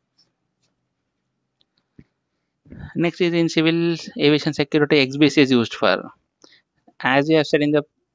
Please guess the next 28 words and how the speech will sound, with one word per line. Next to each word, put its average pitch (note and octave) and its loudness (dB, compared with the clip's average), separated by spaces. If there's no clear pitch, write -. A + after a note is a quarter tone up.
previous C#3+ 0
question C#3+ -6
also, C3+ -2
X C3 0
B D3 4
C D3 0
is D3 -2
presence C#3 2
of - -2
metals C3+ 2
and C#3 -2
all C3+ 4
these C#3 2
things. C#3+ -4
So D#3 4
they C#3+ 4
can C#3 0
be C#3 2
in C#3 2
the C3 2
hand A#2 -4
baggage, C3+ 0
registered B2+ 0
baggage, C#3 0
or B2 2
the C3+ 2
cargo B2 0
also. - -2